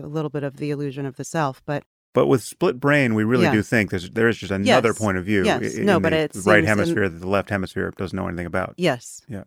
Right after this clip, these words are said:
Speaker 1: Yes. It doesn't seem that likely to me that something like that would be happening in a brain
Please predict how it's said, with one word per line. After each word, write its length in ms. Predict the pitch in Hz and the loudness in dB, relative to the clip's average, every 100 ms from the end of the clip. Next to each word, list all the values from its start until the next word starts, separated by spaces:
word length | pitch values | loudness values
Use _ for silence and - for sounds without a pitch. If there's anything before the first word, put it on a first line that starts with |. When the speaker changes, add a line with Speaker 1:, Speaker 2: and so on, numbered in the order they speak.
| _ | _
Speaker 1:
Yes. 420 | 165 139 135 - _ _ _ _ | -10 -10 -10 -20 _ _ _ _
It 100 | - | -8
doesn't 240 | - 185 196 | -4 -2 -2
seem 300 | 196 175 147 | -2 -2 -2
that 280 | 147 147 - | 0 0 0
likely 380 | 160 151 - 165 | -4 -6 -6 -6
to 60 | 165 | -4
me 160 | 165 | -6
that 200 | 160 156 | -6 -10
something 720 | - 156 143 143 143 143 143 - _ _ _ _ | -10 -8 -8 -6 -6 -4 -6 -10 _ _ _ _
like 400 | 156 151 143 143 143 | -10 -4 -4 -6 -4
that 260 | 143 143 | -2 -2
would 100 | 165 143 | -6 -8
be 100 | 147 | -8
happening 560 | 147 - 147 143 139 | -8 -8 -8 -8 -10
in 140 | 165 143 | -10 -10
a 60 | |
brain 540 | 135 - 143 139 139 | -10 -10 -8 -6 -10